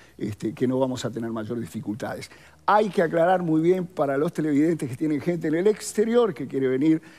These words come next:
más allá de Brasil y de Argentina, es decir, los pasos terrestres o fluviales que también están incluidos. La aviación no está incluida en esto. Ustedes me preguntarán,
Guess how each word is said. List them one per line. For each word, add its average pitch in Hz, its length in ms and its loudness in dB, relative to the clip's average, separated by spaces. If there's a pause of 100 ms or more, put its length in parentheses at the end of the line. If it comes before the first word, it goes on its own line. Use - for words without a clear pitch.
(140)
más 170 340 2
allá 165 480 2
de 123 120 -6
Brasil 123 280 -4
y 151 60 2
de 147 40 4
Argentina, 135 520 -2
es 117 60 -4
decir, 127 200 -4
los 123 140 -6
pasos - 340 -6
terrestres 143 800 -4
o 120 80 -6
fluviales 151 680 2
que 101 80 -10
también 127 240 -6
están 135 220 -6
incluidos. 127 560 -4 (320)
La 131 120 -4
aviación 165 680 2
no 196 380 0
está 180 460 -2
incluida 165 600 0
en 202 160 -2
esto. - 400 -2 (480)
Ustedes 202 300 2
me 180 100 -2
preguntarán, 170 640 -4